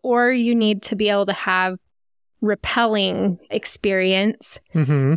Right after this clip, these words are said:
Speaker 1: And so this is, like, if you've seen those pictures of where the water's, like, going through this really narrow canyon, but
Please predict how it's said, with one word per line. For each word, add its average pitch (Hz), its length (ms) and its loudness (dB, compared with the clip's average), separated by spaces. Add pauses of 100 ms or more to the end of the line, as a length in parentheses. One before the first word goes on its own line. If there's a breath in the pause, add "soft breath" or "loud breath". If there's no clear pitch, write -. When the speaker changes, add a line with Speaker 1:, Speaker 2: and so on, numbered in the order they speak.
Speaker 1:
And 202 580 0
so 202 380 0
this 220 380 0
is, 220 320 0
like, 202 280 0
if - 220 -8
you've 214 160 -2
seen 214 260 0
those 208 260 0
pictures 202 720 0
of 196 120 -2
where 185 220 0
the 190 100 0
water's, 208 760 0
like, 208 200 -2
going 208 300 0
through 214 220 0
this 202 240 -2
really 208 280 2
narrow 202 340 2
canyon, 202 680 0
but - 260 -4